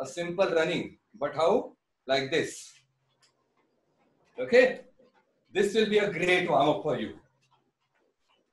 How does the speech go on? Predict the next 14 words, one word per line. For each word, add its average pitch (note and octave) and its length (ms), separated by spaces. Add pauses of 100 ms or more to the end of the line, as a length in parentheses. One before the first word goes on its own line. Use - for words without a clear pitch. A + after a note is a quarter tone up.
(2750)
Awesome. F3+ 580 (180)
And D#3+ 160
you G#3 80
are G3+ 120
enjoying. F#3+ 540 (500)
Wow. F#3+ 580 (280)
Wow. E3+ 480 (260)
I'm E3 160
feeling F3 340
awes-, D#3+ 320
awesome, E3+ 600
awesome, D#3 360 (180)
awesome, D#3+ 380 (520)
awesome. E3+ 400